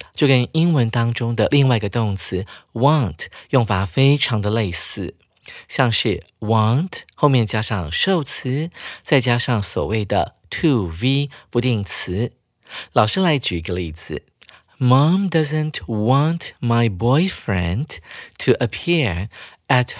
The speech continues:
her birthday party.” 妈妈呢，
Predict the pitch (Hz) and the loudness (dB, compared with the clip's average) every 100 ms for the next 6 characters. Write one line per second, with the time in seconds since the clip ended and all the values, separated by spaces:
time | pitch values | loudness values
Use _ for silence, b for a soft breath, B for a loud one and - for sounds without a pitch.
0 | - 95 101 98 147 170 180 - 170 165 | -8 -4 -4 0 4 4 4 0 2 2
1 | - 113 98 80 57 - _ _ _ _ | -2 -2 -2 -2 -8 -12 _ _ _ _
2 | _ B B B - 110 104 120 165 185 | _ B B B -4 -2 0 0 0 -2